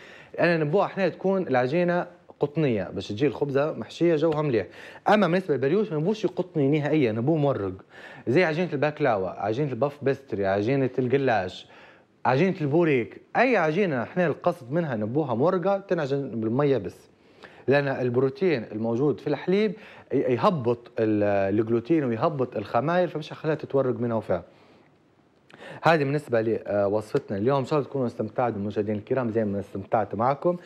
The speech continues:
نحب نذكركم بمواعيد البرنامج كل سبت وكل ثلاث الساعة السادسة مساءً، الإعادة كل أحد وكل أربعة الساعة احداش الصبح،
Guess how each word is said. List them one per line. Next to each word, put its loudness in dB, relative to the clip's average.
نحب 0
نذكركم -2
بمواعيد 0
البرنامج -2
كل 0
سبت -4
وكل -4
ثلاث -2
الساعة -2
السادسة -4
مساءً، -2
الإعادة 2
كل 0
أحد 0
وكل -2
أربعة 0
الساعة -2
احداش -2
الصبح، -2